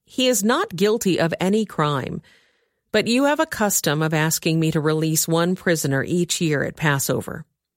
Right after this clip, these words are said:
Would you like me to release this King of the Jews?" But they shouted back,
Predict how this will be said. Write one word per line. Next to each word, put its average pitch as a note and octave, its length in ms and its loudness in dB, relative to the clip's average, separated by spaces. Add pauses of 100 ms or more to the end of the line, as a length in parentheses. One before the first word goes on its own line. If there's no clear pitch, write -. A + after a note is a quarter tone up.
(240)
Would F3+ 160 0
you G3 120 2
like G3 240 2
me A3 140 2
to G#3+ 140 0
release F#3 420 2
this F#3 300 0 (140)
King F3 280 2
of G3 120 0
the F3+ 80 2
Jews?" E3+ 580 0 (960)
But F#3 140 2
they F#3+ 120 2
shouted G#3+ 420 0
back, F#3 460 -2